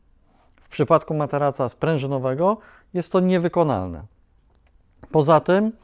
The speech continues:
siła, jaka oddziaływuje na osobę śpiącą, działa tylko w pionie, tak? No bo, mm, sprężynę zgładamy, z-, zgniatamy w pionie, ona zawsze stoi, cylinder, y, w pionie, więc, y,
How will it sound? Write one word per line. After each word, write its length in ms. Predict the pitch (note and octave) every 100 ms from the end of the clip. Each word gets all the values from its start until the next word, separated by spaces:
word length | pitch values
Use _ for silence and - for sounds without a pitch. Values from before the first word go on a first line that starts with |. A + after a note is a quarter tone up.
| _ _ - _ _ _ _
siła, 760 | _ - - G#3+ G#3 D3 C3 B2+
jaka 280 | E3+ D3 D#3
oddziaływuje 600 | D3 C#3 D3+ C#3+ E3+ E3+
na 200 | D3+ C#3
osobę 300 | C3+ D#3 C#3+
śpiącą, 640 | B2 - B2 A#2+ D3+ F3 G3+ _ _ C#3+
działa 300 | C#3 F3 D#3
tylko 380 | - F3 -
w 80 | D#3+
pionie, 420 | _ D3+ A2+ F#2+ F2+ _ _ _
tak? 260 | E3 G3+ -
No 100 | F3+
bo, 220 | E3+ E3+
mm, 720 | F3+ F3 E3 E3+ - F#3+ F3+
sprężynę 560 | - - D#3 C#3+ D#3 C#3
zgładamy, 580 | C#3 C3 C3+ C3 B2 A2+ B2+
z-, 300 | - C#3 C3+
zgniatamy 460 | C#3+ C3+ C#3 A#2
w 60 | G#2
pionie, 400 | E3+ F3+ E3+ D#3 - - - -
ona 220 | C3 C3
zawsze 300 | C3 - B2+
stoi, 340 | - C3+ B2+
cylinder, 600 | - B2+ C3 C3+ C3 B2+
y, 60 | A#2+ - - _ - B2 A#2 G#2+
w 120 | -
pionie, 420 | - E3 F3 E3 D#3
więc, 400 | C#3+ D3 C#3+ -
y, 540 | - - - - _